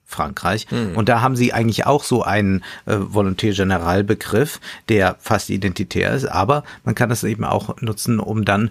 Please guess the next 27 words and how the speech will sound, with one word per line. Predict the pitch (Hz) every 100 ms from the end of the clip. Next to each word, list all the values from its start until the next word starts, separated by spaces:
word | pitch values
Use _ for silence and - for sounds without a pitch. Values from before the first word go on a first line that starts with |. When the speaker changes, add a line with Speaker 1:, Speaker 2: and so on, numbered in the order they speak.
| - -
Speaker 1:
Widerstand | 110 110 98 - 98 95
gegen | 98 92 98 - - -
eine | 101 98
Speaker 2:
Mhm. | 85
Speaker 1:
solche | 95 101 104 95
Okkupation | - - - 101 - 135 120 92 -
zu | - 85
haben. | 82 82 82 _ _ - _
Speaker 2:
Lass | 95 120
mich | 123 -
auch | 127
noch | 131
anfügen, | 98 - 104 107
es | -
gibt | 131 -
in | 113
Amerika | 104 123 139 -
immer | 127 170 131
wieder | 123
eine | 113 104
Diskussion, | - - 104 - 101 101 101 101 101
für | - - 104
wen | 98 107
der | 107
Präsident | - 104 104 95 101 -
eigentlich | 92 95 - 85
arbeitet. | 92 80 - -